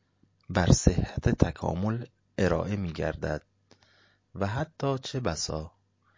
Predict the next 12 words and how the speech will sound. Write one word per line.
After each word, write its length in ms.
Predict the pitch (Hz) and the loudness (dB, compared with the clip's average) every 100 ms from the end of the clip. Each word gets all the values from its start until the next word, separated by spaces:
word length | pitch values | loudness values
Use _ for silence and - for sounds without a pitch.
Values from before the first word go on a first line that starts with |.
| _ _ | _ _
اگر 380 | 92 87 87 - | -4 0 0 0
آن 300 | 78 98 85 | -2 -2 0
را 160 | 80 80 | -2 0
با 180 | 80 | -4
مباحث 680 | 80 80 76 76 82 107 - | -2 -4 -4 -4 -6 -8 -8
ژنتیک 840 | 80 82 78 78 78 120 127 - - _ - _ - | -8 -6 -8 -8 -4 -4 -6 -10 -20 _ -20 _ -12
و 60 | 82 | -12
کالبد 540 | - - 85 80 90 80 | -8 -2 0 0 -4 -4
شکافی 720 | - 82 - 80 80 - 123 | -6 -8 -6 -6 -6 -8 -8
تطبیقی 720 | - - - - 82 78 127 101 | -6 -6 -8 -10 -10 -8 -8 -8
مقایسه 580 | 80 80 80 78 - | -6 -4 -4 -8 -10
کنیم، 500 | - 78 87 135 131 | -12 -10 -8 -8 -10